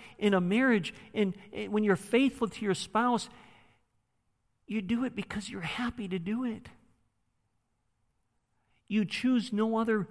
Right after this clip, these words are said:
one before them because you're happy, you're committed,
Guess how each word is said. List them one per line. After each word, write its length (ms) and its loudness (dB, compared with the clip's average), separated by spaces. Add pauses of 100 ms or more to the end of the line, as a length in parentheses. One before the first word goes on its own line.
(120)
one 380 0
before 560 -2
them 320 0 (200)
because 360 -2
you're 160 -2
happy, 640 -6 (340)
you're 160 2
committed, 640 -2